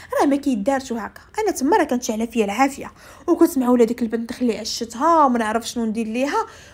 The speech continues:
المهم هي هذيك خرجنا من تما، باها قال لي غير، غير تهدني، هادشي كيوقع مع البنيات، على نتيا ما عقلتيش راسك انك كنتي كتشفري فاش كنتي صغيره. قلت له انا اولا ما كنتش كنشفر، وثانيا حتى كاع الا شفرت غنشفر درهم،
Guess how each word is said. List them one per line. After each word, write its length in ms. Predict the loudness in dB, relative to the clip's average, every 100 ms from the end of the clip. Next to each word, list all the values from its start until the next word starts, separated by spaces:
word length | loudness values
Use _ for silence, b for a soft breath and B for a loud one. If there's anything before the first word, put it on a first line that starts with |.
| 0
المهم 260 | 2 4 2
هي 180 | 0
هذيك 480 | 0 -2 -6 -10 -10
خرجنا 360 | -6 -6 -2 -4
من 140 | -4
تما، 400 | -6 -6 -2 0
باها 360 | 0 -4 -4 -6
قال 160 | -6
لي 200 | -4 -4
غير، 200 | -4 -8
غير 500 | -8 -10 -6 0 0 0
تهدني، 520 | -4 -2 0 2 0 B B -6
هادشي 200 | -2 -2 0
كيوقع 280 | -2 0 -6
مع 140 | -4
البنيات، 680 | -8 -6 -6 -2 0 0 -2
على 140 | -4
نتيا 280 | -4 -4 -2
ما 120 | -2
عقلتيش 420 | -4 -4 -4 -2
راسك 320 | 0 0 -2
انك 240 | -2 0 0
كنتي 300 | 0 0 0
كتشفري 400 | -2 -2 -2 0
فاش 140 | -2
كنتي 280 | -2 -2 -2
صغيره. 440 | -2 -2 -2 -6 -12 B B B 0
قلت 120 | 4
له 60 | 6
انا 240 | 4 6
اولا 280 | 8 8 6
ما 80 | 2
كنتش 280 | 0 -2 -2
كنشفر، 500 | -4 -6 -6 -8 -4
وثانيا 440 | -4 0 2 2 -2
حتى 200 | 0 4
كاع 160 | 4
الا 160 | 4 0
شفرت 340 | 0 -2 -2
غنشفر 320 | -6 -6 -6
درهم، 420 | 0 2 2 0